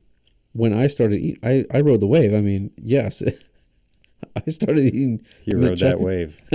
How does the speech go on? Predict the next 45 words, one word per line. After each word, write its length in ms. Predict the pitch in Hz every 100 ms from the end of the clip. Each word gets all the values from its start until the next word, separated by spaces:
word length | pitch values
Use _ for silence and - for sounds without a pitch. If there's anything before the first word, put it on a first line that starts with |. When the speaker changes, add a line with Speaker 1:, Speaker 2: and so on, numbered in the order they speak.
| 160 - - 143 - _ _
Speaker 1:
<laughs> 400 | _ - - -
I 100 | 143
started 280 | 143 156
eating 260 | 147 147 117
mint 140 | 160 -
chocolate 300 | 135 110 104
chip 180 | 160 160
the 60 |
same 200 | - 117
time 120 | 104 107
everybody 260 | 107 104 104
else 160 | 160
did, 300 | - 90 127 _ _ _ _ _ -
which 100 | 110
Speaker 2:
So 60 |
Speaker 1:
was 80 | 110
Speaker 2:
you 60 | 107
Speaker 1:
the 40 |
first 140 | 131 120
Speaker 2:
s-, 40 |
Speaker 1:
time 100 | 117
it 40 | 117
was 120 | 120
available. 340 | 120 170 90
Speaker 2:
so 120 | 85 104
you 180 | 92
think? 400 | 82 147 104 - _ _ _ _ _ _ -
Speaker 1:
Well, 380 | 180 196 113 - 123 110 139
go 160 | 123 143
back 220 | 165 165
and 120 | 135
think. 260 | 202 123 -
You 120 | 107
didn't 200 | 117 131
have 160 | 113
any 80 | 110
of 60 | 110
this 140 | 95
in 60 | 92
the 40 |
seventies. 520 | 90 143 110 90 127
It 40 | -
was 100 | 104
just 180 | 117 -
vanilla. 440 | 110 120 135 104